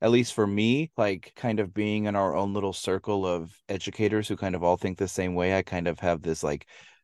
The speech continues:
you know, blinded mindset of, like, "Oh, the world of early education is changing 'cause look at all these people I talk to."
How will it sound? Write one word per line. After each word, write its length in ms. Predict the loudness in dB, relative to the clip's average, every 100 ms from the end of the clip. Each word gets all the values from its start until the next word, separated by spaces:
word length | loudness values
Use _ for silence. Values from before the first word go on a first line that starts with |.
| -4
you 80 | 0
know, 140 | 0
blinded 600 | 0 2 4 4 2 0
mindset 480 | 0 -2 -2 -2 -2
of, 160 | -2 -2
like, 280 | -2 -4 -10 -20 _ -2
"Oh, 440 | 2 2 0 -4 -12 -20 _ _ _
the 80 | 0
world 440 | 2 6 6 6 4
of 180 | 0 0
early 260 | 0 2 2
education 540 | 0 -4 -4 -4 -4
is 120 | -6 -8
changing 680 | -4 0 0 0 -2 -4 -6
'cause 220 | -10 0
look 140 | 2 4
at 60 |
all 120 | 4
these 180 | 2 -4
people 340 | -6 -4 0 0
I 80 | 0
talk 260 | -2 -4
to." 240 | -6 -8